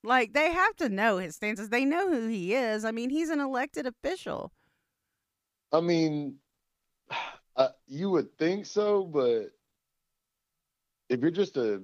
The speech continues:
Speaker 2: you know, a prostitute off the street, like, you may not give a shit who the elected officials are. You know what I mean?
Speaker 1: I wonder if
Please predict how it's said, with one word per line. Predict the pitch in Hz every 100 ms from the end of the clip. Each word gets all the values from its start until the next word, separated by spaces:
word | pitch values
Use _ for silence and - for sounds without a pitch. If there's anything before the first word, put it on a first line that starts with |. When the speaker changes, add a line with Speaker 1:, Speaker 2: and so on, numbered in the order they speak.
| 92
Speaker 2:
you | 127
know, | 110 98 104 - _ _ - -
a |
prostitute | 98 - 117 156 - 127 135 120
off | 117 110
the | 98
street, | - - 147 139 120 -
like, | 110 107 101 95 - _ _ _ -
you | 101 170
may | 214 131
not | 104 95
give | 101 90
a |
shit | 82 143 151 110
who |
the | 95 95
elected | 92 95 92 90
officials | 85 98 90 87
are. | 87 85 80
You | 104
know | 131
what | 143
I |
mean? | 147 156 151 143 135 _ _ _ _ _ _ _ _ _ _ _ _ _ _ _ _ _ _ _ _ _ _ _ _ _ _ _ _ _ _ _ _ _ _ _ _ _ _ _
Speaker 1:
I | - 190
wonder | 190 190 196
if | 143 131